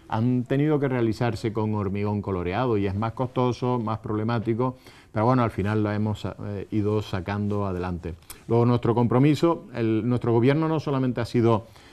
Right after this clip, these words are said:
de promoción de ico, de, de, de actividades culturales, de dinamización del punto de vista comercial, ha habido un trabajo también serio que ciframos en esos dieciocho millones y que serán más en la medida que,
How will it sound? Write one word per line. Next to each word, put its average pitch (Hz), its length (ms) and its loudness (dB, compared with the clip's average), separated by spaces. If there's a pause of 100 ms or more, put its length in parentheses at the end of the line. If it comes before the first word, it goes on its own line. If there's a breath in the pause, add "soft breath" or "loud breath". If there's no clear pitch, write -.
(260 soft breath)
de 107 280 2
promoción 107 520 0
de 101 60 2
ico, 123 680 6
de, 104 460 2
de, 101 720 0
de 101 120 -2
actividades 104 680 0
culturales, 120 760 0 (380 soft breath)
de 107 300 2
dinamización 107 720 2
del 110 120 4
punto 110 220 0
de - 40 2
vista 104 200 -2
comercial, 101 500 -2
ha 98 100 -2
habido 107 240 2
un 117 80 2
trabajo 117 320 2
también 120 360 0
serio 127 420 4
que 113 120 0
ciframos 110 580 2
en 117 80 4
esos 117 260 2
dieciocho 107 520 0
millones 117 360 2
y - 20 0
que 107 120 0
serán 107 360 0
más 131 200 2 (260 soft breath)
en 107 120 -2
la 98 80 0
medida 104 360 0
que, 123 320 0